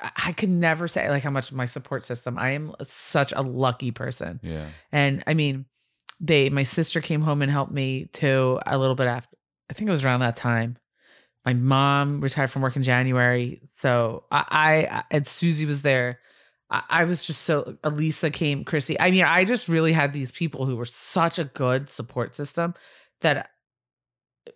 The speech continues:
Speaker 1: I didn't even have to ask them.
Speaker 2: Mm-hmm.
Speaker 1: So, I mean, not many people have that, and I'm so lucky.
Speaker 2: Yeah.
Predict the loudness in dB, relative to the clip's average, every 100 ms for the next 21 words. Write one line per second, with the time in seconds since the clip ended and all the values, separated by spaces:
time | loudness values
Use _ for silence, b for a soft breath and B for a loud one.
0 | -2 0 2 2 0 0 -2 -4 -6 -14
1 | -16 -16 -18 -14 -12 -8 2 4 6 4
2 | 2 2 4 2 0 -4 -8 -8 -10 -10
3 | -6 -2 0 -2 -4 -8 -8 -8 -8 -8
4 | -16 _ _ _ _ -4 -2 -2 -8 -12
5 | -4 0 2 0 -2 -4 -8 -10 -14 -12
6 | -10 -10 -12